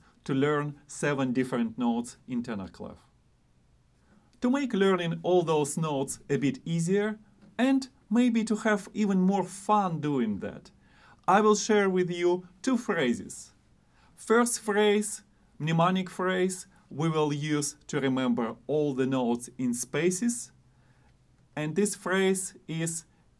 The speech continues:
"eat good breakfast daily." This way we have E, G, B, and D. And the second phrase,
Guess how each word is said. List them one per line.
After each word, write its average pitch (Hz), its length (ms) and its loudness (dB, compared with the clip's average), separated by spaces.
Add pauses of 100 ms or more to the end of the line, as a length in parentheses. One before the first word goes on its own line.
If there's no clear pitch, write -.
"eat 185 300 -2 (280)
good 165 360 -4 (120)
breakfast 131 800 -4 (280)
daily." 95 420 -6 (1160)
This 135 180 -2
way 107 340 -2
we 95 140 -10 (120)
have 98 200 -8 (380)
E, 196 340 -4 (540)
G, 156 420 -6 (480)
B, 143 360 -4 (380)
and 107 300 -4
D. 95 320 -8 (1080)
And 208 160 2
the 254 60 4
second 240 340 0 (100)
phrase, 143 460 0